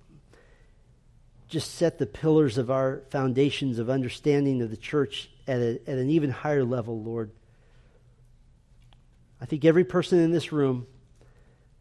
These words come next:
desires to be a part of something great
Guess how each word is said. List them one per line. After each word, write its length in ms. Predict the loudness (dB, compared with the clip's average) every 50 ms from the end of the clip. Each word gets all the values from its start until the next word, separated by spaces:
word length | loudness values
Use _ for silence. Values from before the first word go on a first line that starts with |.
| _ -20 _ -2
desires 680 | -2 0 2 2 2 4 4 4 2 2 -2 -4 -6
to 100 | -8 -6
be 120 | -4 -4 -4
a 60 | -6
part 400 | -4 -2 0 0 0 0 -2 -8
of 80 | -10
something 400 | -6 -6 -6 -6 -4 -4 -4 -2
great 480 | -2 -2 -2 -2 -2 -4 -6 -10 -18